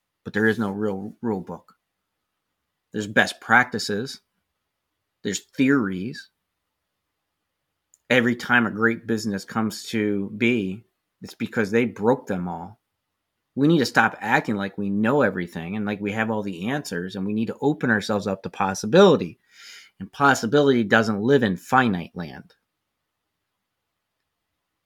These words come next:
I mentioned that infinite thinking is about abundance and that abundance is driven by will and hope and oriented towards community. Well, will is about doing.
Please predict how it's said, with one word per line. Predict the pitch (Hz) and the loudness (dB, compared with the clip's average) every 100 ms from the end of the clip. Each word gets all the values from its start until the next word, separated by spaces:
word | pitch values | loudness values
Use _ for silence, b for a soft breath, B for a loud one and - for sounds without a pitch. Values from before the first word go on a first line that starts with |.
| - | -2
I | |
mentioned | 117 147 143 131 | 2 2 2 0
that | 123 151 | 0 -2
infinite | 151 131 120 123 | -2 0 -2 -2
thinking | 123 117 | -2 0
is | 104 95 | 0 0
about | 101 101 | 2 0
abundance | 92 - 120 127 104 95 | -4 0 2 4 2 0
and | 107 | -4
that | 95 | -4
abundance | 95 95 113 110 92 | -4 0 0 0 -2
is | 95 95 | -10 -4
driven | 113 104 | -4 -2
by | 95 92 | -4 -4
will | 92 117 110 113 | 0 2 2 -2
and | 90 | -8
hope | 87 117 107 95 | -4 -2 -2 -4
and | 92 | -10
oriented | 113 107 107 101 92 | -6 -4 -2 -4 -8
towards | 101 101 - | -8 -8 -8
community. | - 113 139 101 90 | -4 -2 0 0 -2
Well, | 107 107 | -2 -2
will | 107 160 160 120 | 2 4 6 4
is | 117 113 | -2 -6
about | 95 101 98 - 110 120 | 0 0 -2 -10 -6 4
doing. | 135 104 78 - | 4 4 -4 -12